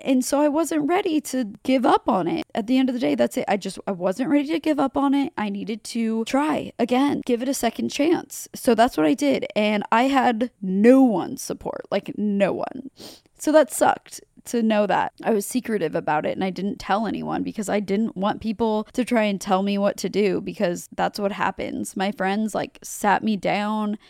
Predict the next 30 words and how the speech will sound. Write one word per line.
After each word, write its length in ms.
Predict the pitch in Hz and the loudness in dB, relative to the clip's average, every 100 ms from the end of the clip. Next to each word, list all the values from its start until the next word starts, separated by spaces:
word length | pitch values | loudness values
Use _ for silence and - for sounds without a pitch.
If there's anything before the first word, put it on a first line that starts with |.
| _ | _
and 100 | 196 | -4
had 300 | 196 196 196 | -2 0 0
this 260 | 185 202 - - | 0 -4 -6 -2
intervention 800 | 214 233 202 180 170 202 147 - | 2 4 2 2 0 0 -4 -4
kind 260 | - 117 | -4 -4
of 100 | - | -6
thing, 220 | - - - | -8 -8 -8
pretty 280 | - - | -8 -8
much, 480 | - 76 - - - - | -6 -6 -6 -10 -10 -4
I 120 | 170 | -2
would 160 | 175 | -2
call 260 | - 170 180 | -2 -2 0
it. 140 | 190 | -2
We're 100 | 190 | -2
all 100 | 196 | -2
sitting 220 | 202 202 208 | -2 -4 -4
on 80 | |
the 80 | 175 | -6
couch. 320 | - 170 180 - | -2 0 0 -2
I 60 | |
don't 220 | 226 285 285 | 0 2 8
remember 480 | 311 196 196 196 - | 8 8 2 0 2
all 280 | 196 185 | 2 4
that 160 | 185 - | 2 -2
they 120 | 190 | -4
said. 400 | - - 139 208 - | -2 -2 0 0 0
I, 140 | - - | 0 2
I 100 | 233 | 2
just 180 | 240 302 | 2 2
remember 520 | 247 233 254 277 | 4 4 4 2